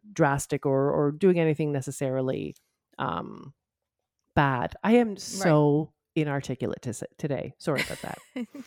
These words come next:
Speaker 2: It's, it's that eight o'clock at night thing.
Speaker 1: It is. You're
Speaker 2: <laughs>
Speaker 1: right.
Speaker 2: Although you're alive, you're perky.
Speaker 1: I'm perky. I just can't verbalize. That's all right.
Speaker 2: <laughs> It's a
Speaker 1: Who needs ver-
Speaker 2: podcast. Who needs to
Speaker 1: Yeah.
Speaker 2: verbalize? <laughs>
Speaker 1: There you go.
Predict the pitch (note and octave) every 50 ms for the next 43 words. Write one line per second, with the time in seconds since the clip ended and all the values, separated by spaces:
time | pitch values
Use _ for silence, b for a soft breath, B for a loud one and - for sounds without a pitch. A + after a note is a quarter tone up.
0 | - C4 A3+ G#3+ - - - B B B B B F#3+ F#3+ - - A3 G3 G3 -
1 | G#3 G3+ G3+ A#3 - - - B3 B3+ - - F#4+ D4+ F#4 A#4 B4+ D5 C#5 - -
2 | - F#4+ F#4+ G4 G4 F#4+ G4 - - - A#3 A3+ A#3 - - A3+ A3 G#3+ G#3+ G#3
3 | G3+ G3+ G#3 F3+ F#3+ F#3 F3 F3 - - - G#3 G#3 G3+ G3 F#3+ F#3 F#3+ G#3+ C4
4 | F3+ F3 E3 C4 C4+ D4 D#4+ D4+ C#4+ D#4+ D#4+ D#4 D#4 D#4 D4+ C#4 B3+ A#3 B3 C4+
5 | C4+ B3+ - E4+ C#4 C4+ - - D#3+ C#3 D3+ _ _ _ _ _ _ _ - C4
6 | C#4 C#4+ C4+ - F#4 F4+ F4 - C4 A3 G#3 G#3 G3+ G3+ F#3 A3+ G#3 - - -
7 | - - A3 G3+ F#3 F3 - - - - _ _ _ - B3 - C#3+ G#2+ - F#3+
8 | G3+ F#3+ E3+ E3 D3 C3 E2+ A#1 - - - - _ _ _ _ _ _ _ _
9 | _ _ - - - G4+ C#5 - - - - - A#1 - - b b b b b
10 | b b b b - - D#4+ C4+ A3 G3 G3 - E3 D#3 - - A3+ G#3+ G#3 G#3
11 | - F#3+ E3 F3 E3+ - - C#3+ C#3 D#3+ A3+ - - F5 B4 - - - - G4
12 | G#4 G#4 F#4 C#4 F#3+ E3 D#3 - D3 C3+ C3+ C#3 C#3 C#3 C#3